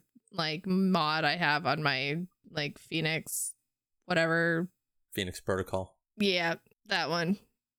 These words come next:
Speaker 1: I'm just gonna have to put a resilience thing.
Speaker 2: I don't even main Warlock, and I got that before the Warlock main. Like, what?
Speaker 1: I don't know what it's called.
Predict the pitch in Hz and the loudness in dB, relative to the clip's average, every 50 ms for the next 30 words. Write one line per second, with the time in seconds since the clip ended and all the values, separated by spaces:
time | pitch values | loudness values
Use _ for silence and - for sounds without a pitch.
0 | _ _ _ - 202 202 202 202 - - 175 175 170 139 165 - 160 151 160 - | _ _ _ 0 0 0 0 0 -2 -2 0 2 2 0 0 0 -2 -2 -2 -2
1 | 180 165 170 175 170 175 170 190 - 180 180 190 - 180 165 165 170 170 170 170 | 0 0 2 2 2 2 0 -2 -2 -2 -2 0 0 0 0 0 0 0 0 0
2 | 202 - - - - - 180 - 208 175 214 294 330 - - 254 233 214 202 190 | -2 -2 -6 -6 -2 0 0 6 8 10 10 10 10 8 6 6 8 8 8 6
3 | 170 185 175 151 139 139 143 160 180 226 277 302 285 226 180 156 135 120 113 113 | 8 6 6 6 4 4 6 8 8 8 6 6 6 6 8 8 8 8 8 6
4 | 110 - 139 123 123 117 117 117 131 117 113 - - 120 127 - 120 - - 135 | 6 6 4 6 6 6 6 6 6 4 4 4 4 4 4 4 0 -2 2 2
5 | 127 120 117 120 117 120 131 - - 143 139 120 120 120 120 113 110 104 - 113 | 4 4 4 2 0 0 -6 -10 -10 -4 0 2 4 6 6 6 4 2 0 -2
6 | 104 95 92 95 104 113 123 - 180 214 269 330 415 508 - - - - 453 494 | -2 -2 -2 0 0 0 0 4 6 8 10 10 10 10 8 4 2 2 0 0
7 | 539 571 605 587 571 554 480 453 427 415 403 427 453 440 427 349 - - - - | 0 0 0 2 2 4 4 4 4 4 4 4 4 4 2 0 -2 -8 -8 -6
8 | - - - - - 233 214 208 202 208 226 240 285 330 381 | -6 -6 -4 -2 0 2 2 2 2 0 2 4 4 4 4